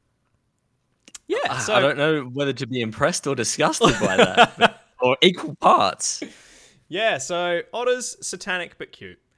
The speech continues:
Speaker 1: But yeah, that's just something I wanted to share. The pa-, the page, the channel is called Marine Mammal Rescue,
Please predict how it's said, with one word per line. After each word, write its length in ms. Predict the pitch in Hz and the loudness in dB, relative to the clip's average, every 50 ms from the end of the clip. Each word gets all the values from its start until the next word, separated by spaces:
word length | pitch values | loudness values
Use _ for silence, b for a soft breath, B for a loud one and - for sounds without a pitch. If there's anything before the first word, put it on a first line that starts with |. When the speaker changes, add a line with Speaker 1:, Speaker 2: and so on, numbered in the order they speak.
| _ _ _ | _ _ _
Speaker 1:
But 120 | _ 190 220 | _ -14 -2
yeah, 120 | 247 254 | -2 -2
that's 180 | 226 233 247 - | -2 -2 -6 -6
just 140 | - 254 - | -8 -8 -8
something 240 | - - - 139 | -10 -10 -10 -8
I 100 | 131 127 | -8 -6
wanted 220 | 123 120 120 117 107 | -6 -6 -8 -10 -12
to 60 | 107 | -14
share. 320 | - - - 123 113 107 | -16 -12 -8 -8 -8 -8
The 100 | 104 113 | -10 -12
pa-, 460 | - - - 180 185 220 226 214 196 - | -16 -12 -10 -8 -6 -6 -8 -8 -10 -10
the 320 | - 151 147 147 147 139 - | -10 -8 -8 -8 -8 -10 -12
page, 540 | - - 101 101 101 98 104 101 - - - | -14 -14 -14 -14 -14 -14 -16 -18 -20 -20 -20
the 600 | _ 117 113 117 113 113 113 113 113 110 107 101 - | _ -14 -14 -12 -12 -12 -12 -12 -14 -14 -16 -16 -18
channel 640 | - - - - 170 170 180 175 139 120 117 123 127 | -18 -18 -16 -8 -6 -6 -6 -6 -6 -8 -10 -10 -12
is 200 | - - 104 - | -12 -14 -14 -16
called 500 | - - - - 127 123 127 123 123 123 | -16 -18 -12 -10 -10 -8 -8 -10 -12 -14
Marine 560 | 120 117 113 123 131 127 131 139 135 127 123 | -16 -16 -14 -12 -12 -12 -10 -12 -12 -14 -12
Mammal 380 | 120 120 113 120 131 123 113 101 | -10 -8 -8 -8 -8 -10 -12 -12
Rescue, 680 | 98 104 101 151 - - - - 196 208 247 320 339 | -12 -10 -10 -10 -10 -14 -16 -14 -14 -14 -10 -10 -10